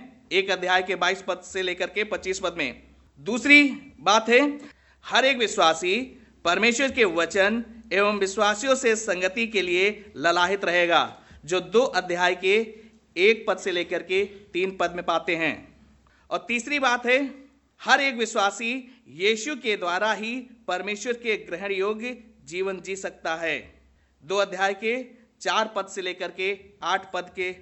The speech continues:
मध्य में हम पाते हैं। चौथी बात है, हर एक विश्वासियों को परमेश्वर ने अपनी प्रजा बनाया है ताकि उसके महान गुणों को प्रकट करें।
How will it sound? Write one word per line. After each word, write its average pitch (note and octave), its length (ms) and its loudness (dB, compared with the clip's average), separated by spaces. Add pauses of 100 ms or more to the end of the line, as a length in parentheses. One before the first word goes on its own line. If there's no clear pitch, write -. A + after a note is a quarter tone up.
मध्य E3+ 240 -6
में E3+ 100 -8
हम E3 80 -10
पाते E3 320 -6
हैं। D#3+ 200 -6 (760)
चौथी G#3+ 320 0
बात A#3+ 240 2
है, A#3 120 4 (800)
हर C4 240 2
एक C4+ 140 -2
विश्वासियों G#3 600 -2
को G3 320 -4 (560)
परमेश्वर A#3 460 -2
ने A#3+ 200 0 (260)
अपनी A3 420 -2
प्रजा G#3+ 540 -2
बनाया F#3 420 0
है E3 220 -2 (800)
ताकि G#3+ 600 -2
उसके G3 440 -2 (160)
महान F#3 400 -4
गुणों F3 260 -6
को F3 220 -10 (220)
प्रकट D#3+ 380 -6
करें। C#3+ 300 -4